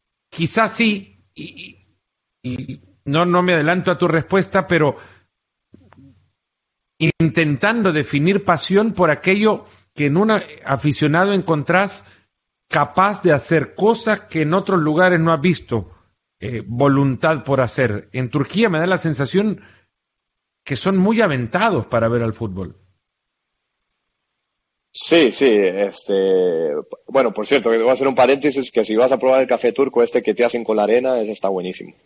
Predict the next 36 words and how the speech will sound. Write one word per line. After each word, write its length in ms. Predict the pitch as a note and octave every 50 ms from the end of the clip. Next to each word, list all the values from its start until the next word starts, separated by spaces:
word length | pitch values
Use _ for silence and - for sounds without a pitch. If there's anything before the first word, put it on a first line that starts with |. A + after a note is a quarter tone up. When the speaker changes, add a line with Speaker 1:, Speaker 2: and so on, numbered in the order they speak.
| _ _ _ _ _ _ _ _
Speaker 2:
Es 80 | - F#2+
una 140 | G#2+ A2 G#2+
experiencia 720 | G#2 - - G2 G2 G2+ G2 F#2 G2+ G2+ G2 F2+ D#2 - - - - -
inolvidable. 500 | - - F2 F#2+ F#2 E2 F2 F#2 F2+ F#2
Speaker 1:
Bueno, 180 | - F#3 E3 D3+
pero 140 | - E3 D#3+ D3+
¿experiencia 600 | - - - D#3+ D#3+ F3 G3+ A3+ B3 - A3 F#3
por, 260 | - D#3+ D#3+ D3+ D3
por 200 | - C#3+ C#3+ C#3
experiencia 640 | C3+ - - D3 C#3+ D#3 G3 A#3 C#4 A#3 - A#3 G3+
o 40 | C#3
porque 200 | C#3+ D3+ A2+ C#3+
esté 160 | C#3 - E3+
bueno? 320 | D#3+ D#3+ E3+ D#3 C3+ B2+
Porque 180 | A#2+ B2+ B2 B2+
también 460 | G#2 C3 C3 C3+ E3+ F#3+ G#3 F#3+ - - - - - _ _ _
la, 240 | - B2 B2+ - D3
las 160 | B2 B2 B2
montañas 520 | B2 B2+ B2+ B2 - F3 F3+ F#3+ F#3+ F3+
rusas 340 | E3+ G#3 A#3+ - - F3+ D3
son 140 | - E3 D#3
una 140 | D#3 D3+ D3+
experiencia, 580 | - - - D3+ D3+ E3+ G3+ A3 G#3+ A3 G3+
pero 160 | C3 C#3+ C3+ C#3
no, 200 | D3 D3+ D#3 D#3
no 140 | C#3+ D3+
digo 160 | D#3+ F3 F3 B2+
que 100 | C#3 A#2+
sean 180 | A2 C3 B2+
buenas, 440 | B2+ D#3+ G3 F#3 C#3+ A2+ F#2 F2+ -
ah, 180 | E2 F#2 G2 -
para 220 | G#2+ A2 G#2+ G#2+
mí, 220 | G#2 E3 E3 A#2
por 360 | F2 C#3+ - - - G#2+ C#3+ -
lo 120 | A#2 G#3+
menos. 200 | D#3 B2+ G2+